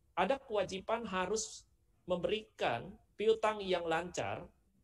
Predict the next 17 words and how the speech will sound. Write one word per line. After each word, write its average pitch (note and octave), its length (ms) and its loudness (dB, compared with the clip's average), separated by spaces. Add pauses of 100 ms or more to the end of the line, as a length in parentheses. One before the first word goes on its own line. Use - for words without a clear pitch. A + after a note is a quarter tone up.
(600)
Nah, C3 160 -4
disinilah F3+ 480 0
terjadi D#3 560 -2
kasus C#3+ 560 -6
double B2+ 320 -2
pledging, F#3 720 -2 (160)
triple, A#2 400 -8 (240)
eh, B2 480 -2
multiple D#3 480 -2
pledging. A2 560 -4 (800)
Nah, D3 160 0 (580)
ini A#3+ 220 0
membuat G3 500 2
dan E3+ 160 2
mencoreng E3+ 560 -2
nama C#3 240 -6
industri. B2 720 -8